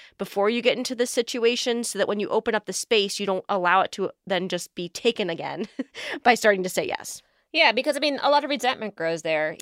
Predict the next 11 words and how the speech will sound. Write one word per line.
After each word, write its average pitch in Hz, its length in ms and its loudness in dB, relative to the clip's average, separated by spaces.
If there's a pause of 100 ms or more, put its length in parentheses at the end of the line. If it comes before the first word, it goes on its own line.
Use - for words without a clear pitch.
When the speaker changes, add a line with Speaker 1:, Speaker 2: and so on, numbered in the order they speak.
Speaker 1:
Yes. 196 80 2
Speaker 2:
know, 220 260 4
and 208 480 0
that, 214 380 4 (280)
and 214 160 2
starts 220 300 0
impacting 208 420 0
relationships 214 680 -4
Speaker 1:
Yep. 202 200 0
Speaker 2:
as 190 100 -4
well. 196 320 2